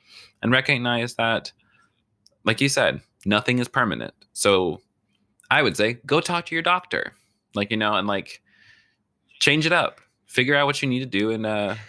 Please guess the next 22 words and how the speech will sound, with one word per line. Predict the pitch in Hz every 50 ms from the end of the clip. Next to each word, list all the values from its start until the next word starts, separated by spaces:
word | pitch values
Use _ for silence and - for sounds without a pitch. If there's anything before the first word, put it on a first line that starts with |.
| - _ _ -
and | 104 110 127
that's, | 135 139 -
like | 131 127 123 -
you | 127
said, | 120 - 120 101 -
it's | - 120 -
really | 123 131 135 143
hard | 131 131 123 123
for | - 123
people | 104 117 110 113
to | 110
be | 107 110
their | 104 107 101 87
own | 104 101
advocate. | 98 104 104 117 - - 151 156 160 - _ _ _ _ _ _ _ _ _ _ -
And | 92 101 101 98 98 98 95 92 90 90 87 - - - -
as | - 90
an | 92 95
Enneagram | 98 107 113 113 98 107 104 101 101 98
eight, | 98 107 117 -
I'm | - 87 90 92
saying, | 92 - 98 95 92 90 87 95 98